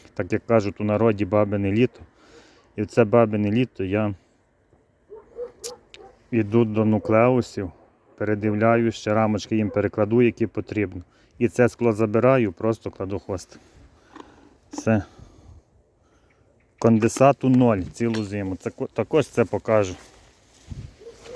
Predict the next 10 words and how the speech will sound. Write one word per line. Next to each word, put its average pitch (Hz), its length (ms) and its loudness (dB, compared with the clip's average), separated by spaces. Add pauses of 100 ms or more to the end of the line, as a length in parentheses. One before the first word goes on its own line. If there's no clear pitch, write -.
(1800)
Також - 380 -2
це - 140 -4
покажу. 98 580 -2
А 104 140 -4
зараз 117 420 2
він 101 120 -2
є 123 360 2 (180)
присутній, 110 580 -2
тому 104 300 -2
що 107 400 -2